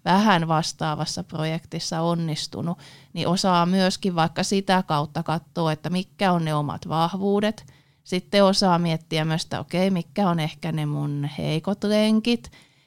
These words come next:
Ja aika usein ihmisillä se, että mikä on ihmisen vahvuus, niin sitten kun sitä pistää siitä pykälän verran eteenpäin, niin se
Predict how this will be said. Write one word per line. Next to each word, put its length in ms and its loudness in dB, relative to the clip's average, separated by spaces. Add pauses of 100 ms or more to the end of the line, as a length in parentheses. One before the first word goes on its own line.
(140)
Ja 320 0
aika 360 4
usein 500 2
ihmisillä 580 2
se, 180 0
että 200 -4
mikä 400 0
on 240 -2
ihmisen 440 -2
vahvuus, 560 -2
niin 180 -4
sitten 460 -8
kun 100 -4
sitä 180 -8
pistää 440 -6
siitä 280 -6
pykälän 420 -4
verran 240 -4
eteenpäin, 520 -6
niin 80 -8
se 100 -8